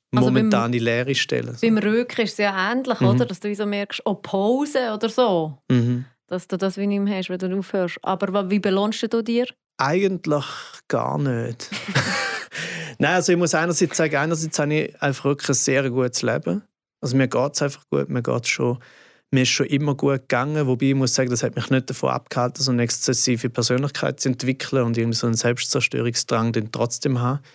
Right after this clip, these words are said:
Speaker 1: Mhm.
Speaker 2: Weißt du, auch gerade beim Alkohol ist es manchmal schon auch so, dass du denkst, ja, machst du jetzt das nur aus Spass oder bist einfach jetzt ein Psychopath, oder? Und meine Belohnungen sind eigentlich, ich glaube tatsächlich so Sachen wie, äh, Film schauen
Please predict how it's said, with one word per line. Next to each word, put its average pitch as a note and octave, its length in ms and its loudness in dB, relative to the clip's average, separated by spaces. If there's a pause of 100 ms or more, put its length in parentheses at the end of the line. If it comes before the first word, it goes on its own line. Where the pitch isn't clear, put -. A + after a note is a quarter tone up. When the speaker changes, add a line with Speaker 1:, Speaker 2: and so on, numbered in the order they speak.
(100)
Speaker 1:
Mhm. A3 260 2
Speaker 2:
Weißt C3 140 0
du, C3+ 60 2
auch B2 120 0
gerade B2+ 200 -2
beim C3+ 140 0
Alkohol B2 460 0
ist A#2 160 0
es C#3 80 -6
manchmal A2+ 240 2
schon A#2+ 160 0
auch A#2 140 0
so, B2 160 -2
dass A2 180 -2
du - 80 -2
denkst, A2 160 -2
ja, A2 80 0
machst G#2 240 -2
du B2 60 -2
jetzt - 120 -2
das - 140 -6
nur A#2 80 -4
aus G#2+ 100 -2
Spass G#2 520 -2
oder A2 100 -4
bist A#2 180 0
einfach - 300 -10
jetzt - 220 -6
ein A2 160 -6
Psychopath, A#2 840 -2
oder? A2 240 0 (760)
Und C#3 120 2
meine C#3+ 180 4
Belohnungen D#3+ 520 2
sind C3 260 2
eigentlich, C3 580 2 (520)
ich - 140 2
glaube C#3 240 0
tatsächlich C#3 500 -2
so - 100 0
Sachen B2 520 0
wie, A2+ 160 2
äh, A2 280 2 (140)
Film C3 440 0
schauen A#2 500 0